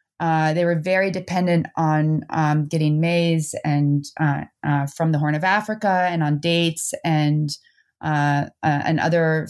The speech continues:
foods being brought in from the Arab Gulf and a lot, you know, so, and they were also exporting, uh, food products to these regions. So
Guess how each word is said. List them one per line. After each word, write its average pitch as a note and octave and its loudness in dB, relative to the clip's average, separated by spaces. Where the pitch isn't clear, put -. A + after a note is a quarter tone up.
foods F3+ 0
being E3 0
brought D#3+ 0
in D#3+ 0
from D3+ 0
the - -8
Arab F#3 0
Gulf E3+ 0
and D#3+ 0
a D#3 -2
lot, D#3+ 0
you F3+ -2
know, D3+ 2
so, E3+ -2
and F#3 -2
they F3+ 0
were F3+ 2
also F3+ -2
exporting, D#3+ 0
uh, E3+ 0
food D#3+ -2
products D3+ -2
to D#3+ 0
these D3 0
regions. D3 0
So E3+ 0